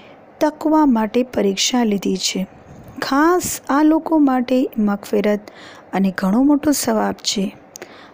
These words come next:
આ આયતના જરૂરી પોઇન્ટ્સ જોઈએ. ગઝ શબ્દનો અર્થ ઉપરથી નીચે આવું થાય છે. ઝૂકવું,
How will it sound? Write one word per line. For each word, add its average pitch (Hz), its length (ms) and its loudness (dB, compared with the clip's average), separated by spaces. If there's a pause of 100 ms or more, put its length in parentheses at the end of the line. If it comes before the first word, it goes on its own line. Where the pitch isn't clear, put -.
(200)
આ 202 160 -2 (120)
આયતના 269 380 4 (100)
જરૂરી 269 420 4
પોઇન્ટ્સ 254 380 2
જોઈએ. 247 440 2 (1300)
ગઝ 269 500 2 (320)
શબ્દનો 226 680 0 (120)
અર્થ 247 400 -2
ઉપરથી 294 540 0
નીચે 233 360 2
આવું 202 360 -2
થાય 196 280 -2
છે. 190 240 -2 (560)
ઝૂકવું, 220 500 0